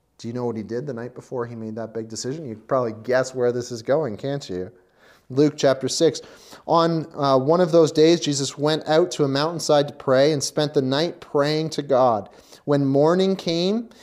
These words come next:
he called his disciples to him, chose the twelve, whom he designated apostles.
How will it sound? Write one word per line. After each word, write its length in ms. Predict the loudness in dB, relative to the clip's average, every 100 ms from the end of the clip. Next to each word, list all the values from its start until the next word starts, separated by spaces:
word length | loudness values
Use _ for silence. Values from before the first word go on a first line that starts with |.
| -16
he 100 | -10
called 300 | 2 4 4
his 100 | 2
disciples 560 | -4 0 2 2 0 -2
to 80 | -2
him, 320 | 0 -2 -6
chose 360 | -6 2 2 2
the 80 | -4
twelve, 580 | 0 4 6 4 0 -12 -20 _
whom 200 | -6 -4
he 220 | -2 0 0 -2 -14
designated 800 | 0 2 2 -2 -2 -2 -2 -4 -14
apostles. 1120 | -16 -8 0 0 0 -10 -14 -14 -18 -20